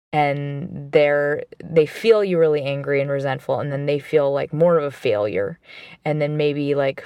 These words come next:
when you finally confront it, then you burst into tears, and then they feel like even more of a failure. It's like it starts to build into such a much more dramatic issue. Um, and there's also the cycle of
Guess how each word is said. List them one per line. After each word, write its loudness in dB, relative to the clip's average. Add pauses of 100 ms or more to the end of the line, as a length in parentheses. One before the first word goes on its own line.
when -6
you -8
finally -6
confront 0
it, 0
then 2
you -4
burst -4
into -6
tears, 2
and -2
then -4
they -2
feel -2
like -4
even -4
more 4
of 0
a -8
failure. -2
It's -6
like 0
it -2
starts 0
to -2
build 2
into -8
such -6
a -6
much -6
more -4
dramatic -4
issue. -4 (760)
Um, -2 (1300)
and 0 (240)
there's 4
also 2
the 4
cycle 0
of -2